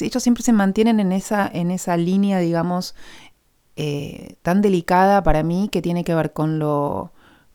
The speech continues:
con lo muy verosímil, eh,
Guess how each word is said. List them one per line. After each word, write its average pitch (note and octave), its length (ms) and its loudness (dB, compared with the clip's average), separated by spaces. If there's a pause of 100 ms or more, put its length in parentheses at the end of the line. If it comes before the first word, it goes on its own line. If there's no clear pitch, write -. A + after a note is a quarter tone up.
con D#3+ 160 0
lo D#3+ 80 0
muy F#3+ 200 4
verosímil, B3 840 4 (1500)
eh, D#3 800 -2